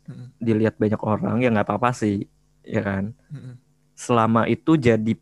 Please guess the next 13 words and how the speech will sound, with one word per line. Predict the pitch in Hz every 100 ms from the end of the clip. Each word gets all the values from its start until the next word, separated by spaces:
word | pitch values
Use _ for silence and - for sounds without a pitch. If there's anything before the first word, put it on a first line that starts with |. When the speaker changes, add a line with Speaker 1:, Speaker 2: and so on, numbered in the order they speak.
| _
Speaker 2:
pendapat, | - 113 107 110 107 104 _ - 104 _ _ _ _ _ _ _ _ _
bukan | - 113 - 113
jadi | 110 110
suatu | 113 113 113
patokan. | - - - 110 98 107 - _ _ _ _ _
Speaker 1:
Benar. | 117 123 113 - _ _ _ _ _ _
Opini | 131 123 139 160
berarti | 143 127 127
ya | 120 -
jatuhnya. | 139 131 127
Speaker 2:
Jadi | 123 -
kita | 151 156
kok, | 143